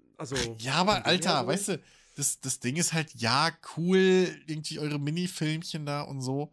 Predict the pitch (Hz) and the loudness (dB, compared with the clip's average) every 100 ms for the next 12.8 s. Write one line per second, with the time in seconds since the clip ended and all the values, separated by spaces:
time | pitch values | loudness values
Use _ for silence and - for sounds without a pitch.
0 | _ 147 - - - - 135 147 143 131 | _ -16 -16 -20 -20 -10 0 2 2 0
1 | 151 127 165 151 131 127 - _ _ _ | 2 2 2 2 0 0 -6 _ _ _
2 | - 117 - - 143 151 139 170 - - | -10 -10 -10 0 2 2 -2 -6 -8 -10
3 | - - 156 - 160 156 160 160 - 139 | -8 -6 -4 -2 0 2 2 2 0 -6
4 | 131 135 135 131 131 131 131 131 143 139 | -4 -2 -2 -4 -8 -8 -6 -4 -2 -4
5 | 131 127 123 123 127 - 123 120 117 117 | -6 -6 -8 -8 -8 -8 -10 -8 -6 -6
6 | 104 - - - - - 127 120 131 139 | -8 -12 -18 -18 -20 -10 -8 -2 -2 0
7 | 127 117 120 123 123 117 117 117 120 127 | -2 -2 -2 -4 -6 -6 -4 -4 -6 -6
8 | 123 117 113 131 139 - 101 101 _ _ | -6 -6 -6 -6 -6 -10 -12 -18 _ _
9 | _ _ 110 110 131 - _ _ _ - | _ _ -6 -4 -6 -10 _ _ _ -4
10 | 127 - 131 123 139 135 - 127 123 123 | -4 -2 -6 -6 -4 -6 -2 0 0 0
11 | 120 117 107 104 110 120 123 120 131 123 | -2 -2 -4 -2 0 2 0 0 2 2
12 | - 110 120 - - 98 98 | 0 -2 -4 -6 -8 -6 -8